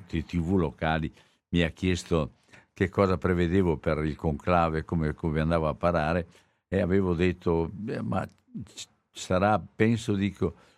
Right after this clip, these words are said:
"un, un uomo, primo, che darà spazio alla si-,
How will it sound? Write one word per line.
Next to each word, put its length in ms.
"un, 180
un 220
uomo, 520
primo, 520
che 120
darà 240
spazio 640
alla 320
si-, 240